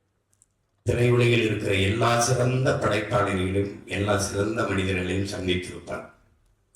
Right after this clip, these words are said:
கேரளா போன்ற மாநிலங்களில் முதலில் எழுத்தாளர்களுக்கு தான் மதிப்பு இருக்கும். இங்கே வாசவன் நாயர், டி தாமோதரன் போன்றவர்கள் அவர்கள் எழுத்தை படித்து அந்த கதையை வாங்கி கொண்டு பிறகுதான்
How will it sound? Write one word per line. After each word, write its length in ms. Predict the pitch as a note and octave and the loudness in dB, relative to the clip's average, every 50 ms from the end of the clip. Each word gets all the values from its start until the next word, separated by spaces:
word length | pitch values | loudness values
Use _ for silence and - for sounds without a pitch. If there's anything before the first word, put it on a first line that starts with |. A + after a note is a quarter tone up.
| _ _ _ _ _ _ _ _ _ _ _ _ _ _ _ _ _ _ _ - | _ _ _ _ _ _ _ _ _ _ _ _ _ _ _ _ _ _ _ 0
கேரளா 320 | - A2+ A2+ A2+ A#2 A#2 A2+ A2 | 0 2 2 2 0 0 0 0
போன்ற 300 | A#2 A#2 A#2+ A#2 A2+ A#2 G#2+ G2 - - - - - - - - _ _ _ _ _ _ _ _ _ _ _ _ _ _ _ _ _ _ _ _ _ - | -2 0 0 2 2 2 2 2 0 -2 -4 -6 -12 -14 -20 -20 _ _ _ _ _ _ _ _ _ _ _ _ _ _ _ _ _ _ _ _ _ -2
மாநிலங்களில் 760 | G#2+ G#2 G#2+ G2+ G2 G2 F#2+ F#2+ F#2 - A2 A2 A2 G#2+ - - - - - _ _ _ - | -2 0 0 0 2 2 0 0 0 -2 -2 -4 -4 -4 -8 -10 -14 -18 -20 _ _ _ -6
முதலில் 480 | G#2+ A2 G2+ - C3 C#3 C3+ B2+ G#2+ | -4 -2 0 0 0 2 2 2 2
எழுத்தாளர்களுக்கு 760 | G#2+ - C3 C3+ - D3 C#3 C3 B2+ A#2+ A2 G#2+ - - - G2+ | 2 2 0 0 2 2 2 2 2 2 2 0 -2 -4 -4 -2
தான் 240 | A#2+ B2 A#2+ - | 0 0 0 0
மதிப்பு 300 | G2 F#2+ G2 G2 F#2+ G2 | 0 0 -2 -2 -2 -4
இருக்கும். 320 | F#2 - - - - - - - _ _ _ G2 | -6 -8 -8 -12 -16 -18 -20 -20 _ _ _ -4
இங்கே 200 | G2 F#2+ F#2+ F#2 F2+ | -2 -2 -2 -2 -2
வாசவன் 500 | F#2 F#2+ G2 G2 - F#2+ F#2+ F#2 F#2 F#2+ | -2 -2 -4 -4 -4 -4 -2 -2 -2 -2
நாயர், 320 | F2 F2 F2 F#2+ F#2+ F#2+ - | -2 -2 -2 -2 -4 -4 0
டி 120 | G#2 G2 G2 G2 | 0 2 2 2
தாமோதரன் 580 | F#2 F#2 F#2 F2+ F2+ F2 F2 E2+ E2+ F2 E2+ | 0 -2 -2 -2 -2 -4 -4 -4 -6 -6 -6
போன்றவர்கள் 500 | E2+ E2+ E2 E2 E2 E2 E2+ F#2 F#2+ E2+ F2+ | -6 -8 -6 -4 -4 -4 -2 -2 -2 0 0
அவர்கள் 360 | F2+ F2+ F2+ F2+ F2 E2+ E2+ F2 - - - _ _ _ _ _ _ _ _ _ _ _ _ _ _ - | 0 0 -2 -2 -6 -8 -10 -12 -14 -18 -20 _ _ _ _ _ _ _ _ _ _ _ _ _ _ -2
எழுத்தை 400 | - G2 A2+ A#2+ A2+ G#2+ G#2+ G#2+ | 0 2 2 2 0 0 -2 -2
படித்து 400 | - G#2 G2 F#2+ F#2 - - A#2+ A#2+ | 0 0 0 0 0 0 0 0 0
அந்த 200 | - - F2+ - - - - - - _ _ _ _ _ - | 0 0 -4 -6 -8 -10 -14 -18 -20 _ _ _ _ _ -6
கதையை 280 | G2+ G#2 A2+ A#2 G#2+ F#2+ | -2 0 0 2 2 2
வாங்கி 360 | F#2 G2+ G#2+ A#2+ B2 B2 A#2 | 2 2 2 2 2 2 0
கொண்டு 280 | - A2+ A#2 A#2+ B2+ - - | 0 0 -2 0 -2 -2 -2
பிறகுதான் 600 | - A2+ - A#2+ B2+ B2+ B2+ C3 C3+ C3+ - | 0 0 2 2 2 2 2 2 2 0 0